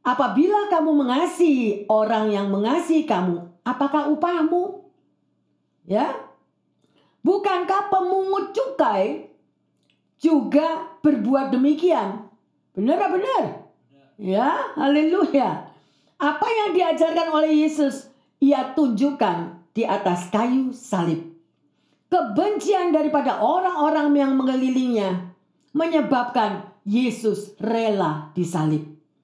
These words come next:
Ya, karena kebencian mereka pun berseru, "Salibkan dia, salibkan dia." Tetapi karena kasih, Yesus berseru, "Ya Bapa, ampunilah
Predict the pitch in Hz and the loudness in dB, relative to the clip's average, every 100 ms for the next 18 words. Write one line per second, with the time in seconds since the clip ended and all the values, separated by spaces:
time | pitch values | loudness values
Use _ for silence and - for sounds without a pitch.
0 | _ _ _ _ 156 214 302 - _ _ | _ _ _ _ -4 -4 -6 -12 _ _
1 | _ 311 320 330 339 240 294 403 - 370 | _ 0 0 0 -2 2 0 0 0 0
2 | 349 330 320 311 294 277 294 240 262 - | 2 2 2 0 0 2 2 2 0 -2
3 | 226 226 214 208 - _ - - 254 233 | -2 -2 -4 -6 -16 _ -8 -2 0 2
4 | 277 392 392 262 220 196 202 185 165 156 | 2 2 -2 -2 0 0 0 0 -2 -6
5 | - - 254 226 220 277 - - 208 175 | -12 -2 0 2 2 2 2 0 0 0
6 | 160 170 143 - - _ _ _ _ _ | 0 0 -2 -6 -14 _ _ _ _ _
7 | _ _ _ _ - 240 254 254 247 233 | _ _ _ _ -4 0 0 -2 -2 -2
8 | 233 226 - 269 269 - 185 151 - - | -2 -4 0 0 0 -2 -2 -2 -4 -16
9 | - 214 339 381 - 381 - 208 277 - | -2 2 2 2 0 -2 0 0 0 0
10 | 277 262 302 202 - - _ _ _ _ | -2 0 2 0 -4 -12 _ _ _ _
11 | _ _ _ - 226 277 269 208 202 190 | _ _ _ -2 0 2 2 2 -2 0
12 | 185 175 - - _ - 233 220 - 277 | -2 -4 -8 -18 _ -6 -2 -4 -2 -2
13 | 233 190 165 151 - | 0 0 0 -2 -6